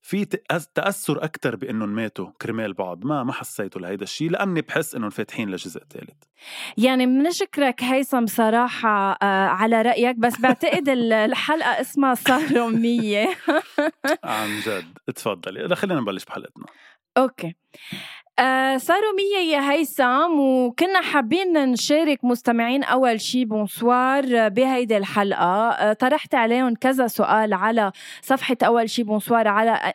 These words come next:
Speaker 2: آه، إنستغرام، اللي بندعي أكيد الكل يعملوا لنا عليها follow. آه، سألتهم بعض الأسئلة، رح أسألك إياهم لإلك و-، ورح نتابع كمان المستمعين، آه، آه، أجوبتهم، شو كانت،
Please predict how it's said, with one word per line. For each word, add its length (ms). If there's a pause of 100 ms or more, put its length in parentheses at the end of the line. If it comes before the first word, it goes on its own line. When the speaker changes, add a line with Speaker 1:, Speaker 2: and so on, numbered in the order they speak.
Speaker 2:
آه، 240
إنستغرام، 680
اللي 140
بندعي 360 (160)
أكيد 340
الكل 280
يعملوا 420
لنا 280
عليها 460
follow. 460 (840)
آه، 380 (360)
سألتهم 440
بعض 220
الأسئلة، 640
رح 180
أسألك 500
إياهم 220
لإلك 540
و-، 260
ورح 340
نتابع 840
كمان 360
المستمعين، 840
آه، 60
آه، 800
أجوبتهم، 520
شو 180
كانت، 380